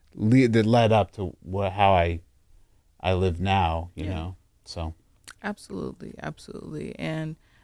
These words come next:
Speaker 2: not trying to give, like you said, any negative connotation to
Speaker 1: Yeah.
Speaker 2: that. It was just your experience and the things that happened, and now you're here at the clubhouse and you're thriving. So.
Speaker 1: Yeah, I would agree. I would agree. And, um,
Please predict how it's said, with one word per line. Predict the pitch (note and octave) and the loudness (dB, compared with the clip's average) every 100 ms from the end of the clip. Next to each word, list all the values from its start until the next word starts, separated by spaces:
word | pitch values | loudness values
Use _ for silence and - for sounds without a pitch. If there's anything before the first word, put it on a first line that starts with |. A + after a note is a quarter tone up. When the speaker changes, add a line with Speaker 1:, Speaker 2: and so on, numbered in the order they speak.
| - | -4
Speaker 2:
not | G#3 G3+ | 0 0
trying | G3+ F3+ | 2 2
to | E3 | 2
give, | D#3+ D3+ D3+ | 2 0 0
like | C#3+ D3+ | -6 -6
you | D3+ | -6
said, | D3+ C#3+ | -6 -6
any | D3 D3+ | -6 -6
negative | D3 C#3+ C#3+ C#3+ - | -4 -6 -6 -8 -8
connotation | C#3 C3+ - C#3+ C#3 C#3 C#3 | -10 -8 -8 -8 -8 -10 -12
to | - - | -8 2
Speaker 1:
Yeah. | A#2 G2+ F#2+ F2+ | 6 8 6 4
Speaker 2:
that. | F2 | 2
It | C#3+ | -4
was | C3+ C#3+ | -6 -8
just | - C#3+ - | -6 -6 -4
your | D3 C#3 | -4 -4
experience | C#3 - C#3 C#3 C#3 C#3 - | -6 -8 -8 -6 -6 -8 -8
and | C#3 | -10
the | C3+ | -8
things | C3 C3 B2+ | -8 -6 -6
that | - C3+ | -8 -8
happened, | A2 - - D#3 F2+ - | -8 -8 -10 -10 -10 -10
and | C#3 C#3 - _ _ _ | -10 -10 -14 _ _ _
now | C#3 C#3 | -8 -6
you're | C#3+ D#3 | -4 -4
here | D#3+ D#3 | -2 -4
at | |
the | D#3+ | -6
clubhouse | - B3+ - C#3 C#3+ D3+ - | -10 -10 -10 -14 -12 -14 -14
and | D3 D3+ D3 D3 | -14 -12 -12 -10
you're | C#3+ | -10
thriving. | A3 G3+ C3+ A#2 D#3+ _ _ _ _ - | -8 -10 -12 -18 -20 _ _ _ _ -20
So. | D#3+ D#3+ - _ - | -18 -18 -20 _ 4
Speaker 1:
Yeah, | D3 C#3+ C3+ | 8 10 10
I | |
would | D3+ D3 | 10 8
agree. | C3 C#3 C3 F2+ E2 - | 8 10 10 8 4 -2
I | - | 4
would | A2+ A2+ | 6 6
agree. | G2 A2 G#2+ F2+ E2+ | 6 6 8 6 4
And, | C2 F#2 F#2 F2+ F2 | 4 6 6 6 6
um, | F#2 F2+ F2+ F2+ F2 F2 | 6 6 6 4 2 0